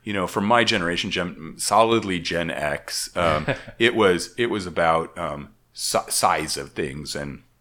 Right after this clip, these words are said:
Speaker 1: we'd be happy to drive a little bit if we could have what we
Speaker 2: Yeah.
Speaker 1: wanted to, where we wanted it. And it is flip-flop now where, um, millennials' location is at the top of the list.
Speaker 2: Mm-hmm.
Speaker 1: And if I have to live smaller or,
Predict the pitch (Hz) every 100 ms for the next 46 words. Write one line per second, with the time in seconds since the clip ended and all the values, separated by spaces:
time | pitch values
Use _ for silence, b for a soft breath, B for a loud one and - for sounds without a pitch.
0 | _ _ - 120 120 107 87 87 101 80
1 | 73 65 67 73 65 69 - 76 76 76
2 | 85 - 78 - 76 76 78 - 76 90
3 | 78 78 - 82 78 78 78 76 80 80
4 | 85 78 82 85 B B - 113 101 -
5 | - - - - 196 - 76 73 90 80
6 | 73 78 85 82 80 B B - 87 85
7 | 78 101 110 117 123 107 95 87 117 110
8 | - 107 98 87 78 76 82 - - 78
9 | - - 73 69 80 - 92 87 85 82
10 | 85 104 90 - 85 90 98 - 85 82
11 | 85 - - 80 73 87 110 110 117 -
12 | - 78 76